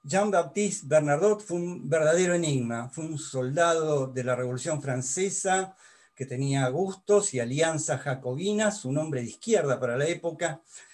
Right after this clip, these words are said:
y un hombre que supo, supo salir airoso de, de los drásticos cambios que se produjeron durante la Revolución de mil setecientos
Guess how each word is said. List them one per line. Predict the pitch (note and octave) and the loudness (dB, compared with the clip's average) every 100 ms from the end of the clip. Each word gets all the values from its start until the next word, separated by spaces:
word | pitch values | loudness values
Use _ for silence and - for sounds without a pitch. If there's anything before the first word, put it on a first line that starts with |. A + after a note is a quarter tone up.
| - _ _ _ | -20 _ _ _
y | E3 F3 F3+ | -8 -2 0
un | G3 | 2
hombre | G#3+ G#3 | 4 2
que | C#3+ | 0
supo, | A3 G3 F3+ F#3+ - | -4 -4 -2 -2 -6
supo | - G#3 F3 | -6 -4 -2
salir | F3 E3 G3 F#3+ - | -2 0 -2 -4 -6
airoso | C#3 D3 F3 A#3+ D3+ - D3 C#3 | -4 -2 4 4 2 0 -2 -2
de, | C#3 A#2+ C3 C3 B2+ B2 | -4 -4 -2 -2 -4 -6
de | B2 B2 | -8 -4
los | B2 A#2+ | -2 -2
drásticos | D#3 G#3+ G3+ - B2+ D#3+ - | -2 0 -2 -6 -14 -12 -6
cambios | D#3+ E3+ D3 | -4 -4 -6
que | C3 | -8
se | C#3 | -8
produjeron | C3 C3 C3+ D3+ D3+ | -4 -6 -4 -2 -2
durante | C#3+ B2+ B2+ C3 | -2 -2 -4 -2
la | B2 A#2+ | -2 -2
Revolución | A#2+ B2 B2 A#2 D#3+ D3 | -2 -4 -6 -6 -6 -4
de | C3+ | -2
mil | C3+ C#3 | -2 -2
setecientos | C3+ B2+ C3 B2+ C3+ C3 C3+ B2+ - | -4 -6 -6 -4 -4 -4 -4 -4 -6